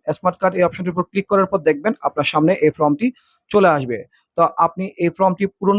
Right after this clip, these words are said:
করে খুব সহজেই দেখে নিতে পারবেন আপনার স্মার্ট এনআইডি কার্ডটি এসেছে কিনা। তো ফর্মটি পূরণ করা খুবই সহজ। আপনি হয়তো উপরে দেখতে পাচ্ছেন জাতীয় পরিচয়পত্র নাম্বার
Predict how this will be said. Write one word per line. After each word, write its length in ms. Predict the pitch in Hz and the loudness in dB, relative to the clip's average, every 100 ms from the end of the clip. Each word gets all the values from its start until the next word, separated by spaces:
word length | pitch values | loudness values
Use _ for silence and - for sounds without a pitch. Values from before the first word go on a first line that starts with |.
| 196 | 2
করে 120 | 190 226 - | 0 0 -4
খুব 100 | - | -4
সহজেই 340 | 180 180 180 175 147 | 0 2 2 2 0
দেখে 180 | 180 202 | 0 0
নিতে 140 | 190 185 | 0 0
পারবেন 280 | 175 160 190 - 143 | 0 0 -2 -2 -4
আপনার 220 | 147 139 - - | -2 -4 -2 -4
স্মার্ট 240 | 180 175 - | 0 -2 -2
এনআইডি 200 | 160 151 147 | -2 -2 0
কার্ডটি 280 | 143 - 247 - - 170 | -2 -2 -4 -4 -4 0
এসেছে 260 | 180 151 147 | 0 -2 -2
কিনা। 180 | 120 92 - - - - | -2 -2 -10 -20 -16 0
তো 60 | 175 160 - | 2 2 0
ফর্মটি 320 | 185 185 175 196 - | 2 2 0 -6 -2
পূরণ 200 | 185 180 185 | 0 0 0
করা 140 | 180 - | -2 -2
খুবই 200 | 202 185 208 | -6 -4 0
সহজ। 220 | 196 214 220 _ _ - | 2 0 -2 _ _ -10
আপনি 140 | 147 165 | -4 0
হয়তো 160 | 160 160 - | 0 0 -2
উপরে 200 | 160 185 175 | 0 0 2
দেখতে 200 | 175 - 196 | 0 -2 0
পাচ্ছেন 280 | 190 175 208 180 156 | 0 0 -4 -4 -4
জাতীয় 260 | 156 165 165 | -2 -4 -4
পরিচয়পত্র 480 | 170 156 160 165 - 165 160 | -6 -6 -4 -4 -2 0 0
নাম্বার 240 | 165 | 0